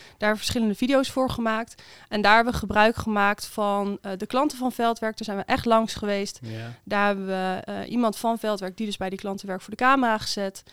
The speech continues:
Speaker 1: Eh, en gevraagd: "Joh, eh, hoe ervaar je Veldwerk als ge-, eh, werkgever? Wat doe je nou op dagelijkse basis?" Eh, daar stelden we een aantal vragen over. Die hebben zij op camera beantwoord. Daar hebben wij, eh, sfeerbeeld bij gegeven. Dus, hè, hoe ziet het er nou bij zo'n klant uit?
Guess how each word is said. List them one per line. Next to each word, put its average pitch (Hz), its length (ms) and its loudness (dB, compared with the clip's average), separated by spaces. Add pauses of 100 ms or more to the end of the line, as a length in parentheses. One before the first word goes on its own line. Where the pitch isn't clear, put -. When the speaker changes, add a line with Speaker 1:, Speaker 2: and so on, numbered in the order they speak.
(320)
Speaker 1:
Eh, 196 320 -6
en 226 100 -2
gevraagd: 196 480 -2
"Joh, 196 320 -2
eh, 202 140 -10
hoe 214 260 0
ervaar 202 300 -2
je 190 80 -2
Veldwerk 196 380 -8
als - 120 -10
ge-, - 100 -12
eh, 208 140 -6
werkgever? 214 960 0 (360)
Wat 226 220 0
doe 240 120 2
je 226 60 2
nou 208 200 2
op 202 60 -10
dagelijkse 196 520 -2
basis?" 185 760 -4
Eh, 226 100 -12 (140)
daar 214 140 -4
stelden 233 240 0
we 202 40 -4
een 196 60 -2
aantal 202 160 -6
vragen 247 420 2
over. 208 400 -2
Die - 320 -10
hebben 214 160 0
zij 202 240 -2
op - 120 -6
camera 220 360 2
beantwoord. 196 680 -4
Daar 196 180 0
hebben 190 180 -4
wij, 180 340 -2
eh, - 100 -16 (100)
sfeerbeeld 269 580 0
bij 208 200 0
gegeven. 196 520 -6
Dus, 185 160 -6
hè, 190 160 -2
hoe 220 140 0
ziet 214 180 -4
het 196 100 -10
er 190 60 -10
nou 180 140 -6
bij - 140 -6
zo'n 202 160 -6
klant 185 320 -8
uit? 240 340 4